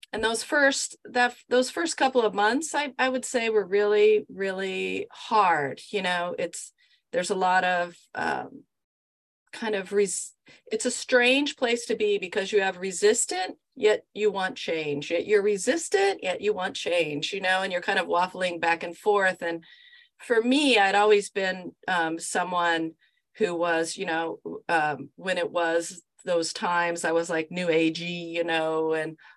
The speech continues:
all of that. And, you know, my first careers were sort of in this healing realm and, and everything. And I was really on this path.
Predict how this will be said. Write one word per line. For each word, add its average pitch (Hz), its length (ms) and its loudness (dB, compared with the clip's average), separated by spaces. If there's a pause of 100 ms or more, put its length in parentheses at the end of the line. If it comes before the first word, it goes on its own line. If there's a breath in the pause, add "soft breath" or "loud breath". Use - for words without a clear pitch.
all 175 260 4
of 165 120 0
that. 160 500 2
And, 147 220 -6 (440)
you 175 120 -8
know, 170 80 0
my 170 140 0
first 180 300 -2
careers 170 760 4
were 160 560 -2
sort 170 260 -2
of 170 80 -4
in 175 80 -4
this 170 180 -4
healing 175 640 -2
realm 160 600 0
and, 160 280 -6 (460 soft breath)
and 185 140 0
everything. 175 720 -2
And 170 500 -2
I 165 720 4 (920)
was 196 220 -4
really 226 400 4
on 190 220 4
this 180 300 -6
path. 190 580 4